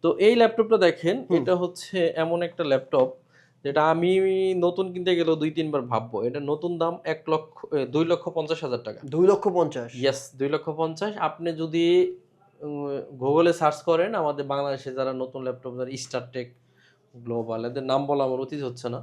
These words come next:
Speaker 2: হুম, হুম।
Speaker 1: বা বিভিন্ন ওয়েবসাইট থেকে দেখতে পারবেন এটার দাম কত আছে। দুই লক্ষ পঞ্চাশ হাজার টাকা এটার দাম আছে।
Speaker 2: হুম।
Speaker 1: আর এই ল্যাপটপটা আমি আপনাকে দিব only পঞ্চান্ন হাজার টাকা।
Speaker 2: হ্যাঁ?
Speaker 1: ইয়েস।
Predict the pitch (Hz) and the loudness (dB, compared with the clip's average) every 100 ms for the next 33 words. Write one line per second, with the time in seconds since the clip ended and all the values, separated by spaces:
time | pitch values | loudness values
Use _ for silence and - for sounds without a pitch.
0 | 139 147 135 120 _ _ 127 123 123 143 | -8 -8 -8 -12 _ _ -4 -4 -4 -8
1 | 143 147 147 135 143 160 - 156 143 135 | -6 -4 -4 0 2 2 0 -2 -2 -8
2 | 131 127 123 123 123 202 151 131 120 123 | -6 -6 -2 -2 -2 -4 -6 -4 0 0
3 | 123 117 117 110 - 113 113 139 135 127 | 0 -2 -2 -4 -6 -8 -2 0 0 0
4 | - 135 143 143 139 135 135 135 135 127 | -4 -6 -6 -4 -2 -2 -2 -4 -2 -4
5 | 120 127 131 123 135 208 - 151 139 120 | -2 0 0 -2 -2 -4 -6 -10 -10 -12
6 | _ 131 131 160 175 175 170 175 170 165 | _ -4 -2 0 4 4 4 -2 2 2
7 | 143 147 143 156 143 139 135 127 143 165 | 4 2 0 -2 -2 -2 -4 -2 -2 -2
8 | _ _ _ _ - 131 131 135 160 165 | _ _ _ _ -2 0 0 -2 -6 -4
9 | 135 123 123 110 101 98 - - - 170 | -4 -4 -6 -6 -8 -12 -18 -20 -2 2
10 | 240 - - _ 135 120 120 - - | 2 0 -10 _ -8 -6 -6 -12 -18